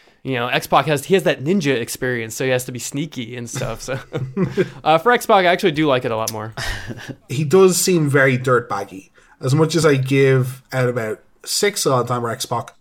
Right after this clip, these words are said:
Speaker 2: his entire career has been very good at coming off sleazy, and this is a very sleazy thing to do.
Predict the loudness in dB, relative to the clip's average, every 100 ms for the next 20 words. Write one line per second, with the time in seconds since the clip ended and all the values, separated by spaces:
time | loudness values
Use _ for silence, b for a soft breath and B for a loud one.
0 | -4 0 0 0 2 4 4 4 2 4
1 | 4 4 2 0 0 2 4 4 4 0
2 | 0 -2 -2 -2 -4 -4 -4 -4 -8 -6
3 | -6 0 2 2 2 0 -4 -2 0 0
4 | 0 -4 -6 -6 -8 -10 -12